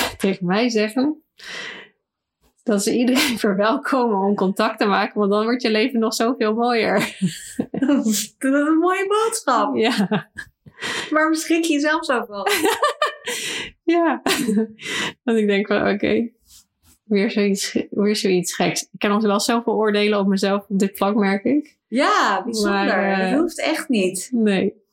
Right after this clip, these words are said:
Speaker 1: Maar dat, dat is de boodschap die nog eventjes
Speaker 2: Dus de
Speaker 1: doorkomt.
Speaker 2: boodschap is dat ze allemaal even contact mogen maken. Dat
Speaker 1: Ja.
Speaker 2: iedereen die luistert wordt uitgenodigd om contact te maken met de engelen.
Speaker 1: Ja.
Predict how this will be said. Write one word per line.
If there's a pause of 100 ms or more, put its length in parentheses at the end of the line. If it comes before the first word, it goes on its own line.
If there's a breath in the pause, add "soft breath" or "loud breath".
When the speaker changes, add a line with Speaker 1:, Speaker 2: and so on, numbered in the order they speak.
(500)
Speaker 1:
Maar
dat,
dat
is
de
boodschap
die
nog
eventjes
Speaker 2:
Dus
de
Speaker 1:
doorkomt.
Speaker 2:
boodschap
is
dat
ze
allemaal
even
contact
mogen
maken.
Dat
Speaker 1:
Ja.
Speaker 2:
iedereen
die
luistert (280)
wordt
uitgenodigd
om
contact
te
maken
met
de
engelen.
Speaker 1:
Ja.